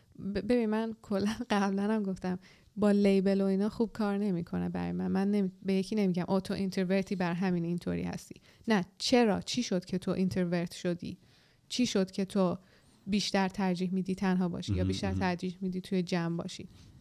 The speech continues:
Speaker 1: اینه که برای من مهمه، وگرنه ما می‌تونیم ب-، بعضی مواقع اینتروورت باشیم، بعضی مواقع اک-،
Speaker 2: بله.
Speaker 1: اکستروورت باشیم. So اینا،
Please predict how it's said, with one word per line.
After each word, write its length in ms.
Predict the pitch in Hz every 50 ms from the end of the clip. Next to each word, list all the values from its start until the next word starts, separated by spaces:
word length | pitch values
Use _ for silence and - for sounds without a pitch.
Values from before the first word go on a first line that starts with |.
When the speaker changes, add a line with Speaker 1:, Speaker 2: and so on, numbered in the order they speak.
| - -
Speaker 1:
اینه 240 | - 254 247 214 185
که 160 | 190 - 190
برای 260 | 170 180 175 175 175
من 200 | 175 175 175 175
مهمه، 460 | 175 180 175 170 185 180 170 170 180 180
وگرنه 540 | 185 185 185 185 180 180 185 196 202 208 - - - - - - - - - - - - - - 202
ما 160 | 214 214 220
می‌تونیم 480 | 226 226 226 - 233 226 226 220 220
ب-، 420 | 208 - 196 190 190 190 196 196 196
بعضی 340 | 190 202 196 202 202 - 220
مواقع 380 | 220 196 180 175 180 180 202
اینتروورت 540 | 208 202 185 - 190 175 185 185 196 202 -
باشیم، 300 | - 220 208 - 220 202
بعضی 240 | 196 185 190 185 190
مواقع 360 | 196 185 180 175 175 175 185
اک-، 100 | - 190
Speaker 2:
بله. 220 | - 92 87 87 85 -
Speaker 1:
اکستروورت 580 | 190 190 185 - - - 175 180 - 185 - _
باشیم. 240 | - 185 - -
So 180 | 185 - - 208 -
اینا، 300 | 202 202 196 208 214